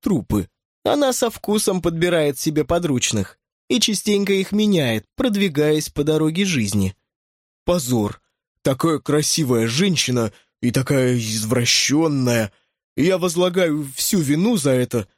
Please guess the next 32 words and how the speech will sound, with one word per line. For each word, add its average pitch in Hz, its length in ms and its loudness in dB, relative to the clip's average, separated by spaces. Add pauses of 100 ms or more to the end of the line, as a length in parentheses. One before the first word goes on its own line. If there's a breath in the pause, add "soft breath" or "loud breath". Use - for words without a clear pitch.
(220)
на 151 140 0
её 190 320 2
отца». 123 480 -4 (560)
Я 240 200 2
тоже. 110 460 -2 (460)
Но 247 160 2
как 233 220 -2
бы 240 120 0
ни 240 140 0
был 185 200 2
жесток 175 480 -2
Чода, 131 500 -2 (340)
он 254 240 2
никогда 226 440 0
не 214 120 -2
понуждал 170 680 0
дочь 151 300 -2
под 131 180 -2
угрозой 127 420 0
смерти 156 480 -2
творить 120 380 -2
зло. 139 400 -2 (460)
У 247 80 2
неё 247 320 4
оставался 226 640 -2
выбор. 170 420 -2 (560)
Когда 247 320 0
мы 233 100 0
впервые 214 460 0
с - 100 -2
ней 160 140 2
встретились, 143 760 -2